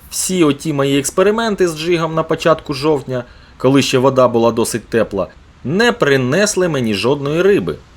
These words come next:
Лише декілька покльовок. Підозрюю, що з двох причин.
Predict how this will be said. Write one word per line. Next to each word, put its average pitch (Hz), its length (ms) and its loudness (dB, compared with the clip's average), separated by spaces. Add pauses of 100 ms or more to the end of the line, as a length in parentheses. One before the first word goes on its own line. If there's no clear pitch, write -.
(320)
Лише 110 340 0
декілька 160 560 0
покльовок. 82 580 -2 (800)
Підозрюю, 208 680 2
що 147 240 0
з 113 100 -2
двох 170 360 4
причин. 139 580 -4